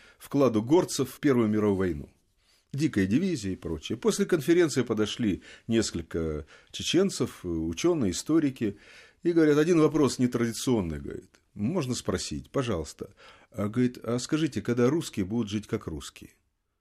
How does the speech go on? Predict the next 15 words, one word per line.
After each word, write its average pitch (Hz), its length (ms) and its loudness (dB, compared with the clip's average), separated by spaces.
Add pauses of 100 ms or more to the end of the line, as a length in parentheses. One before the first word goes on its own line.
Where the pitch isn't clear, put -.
(240)
Я 82 60 -6
говорю, 85 100 -4
а - 40 -4
что 98 180 -2
вы 90 100 -2
имеете 82 300 -6
в 78 40 -8
виду? 71 240 -10 (260)
Ну, 120 100 2
для 143 140 2
нас, 190 220 2
для 139 120 -2
чеченцев, 113 600 -4 (280)
тот 135 200 2
народ, 135 360 4